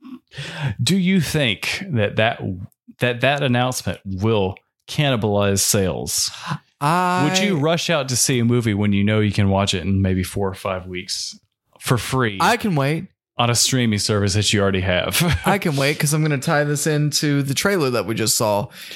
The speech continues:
Speaker 2: And I felt like they made it kinda, kinda brooding and gloomy and sexualized.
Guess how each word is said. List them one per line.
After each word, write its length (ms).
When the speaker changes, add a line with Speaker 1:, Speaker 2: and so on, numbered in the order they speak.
Speaker 2:
And 140
I 60
felt 220
like 140
they 140
made 160
it 200
kinda, 380
kinda 280
brooding 680
and 160
gloomy 840
and 380
sexualized. 1000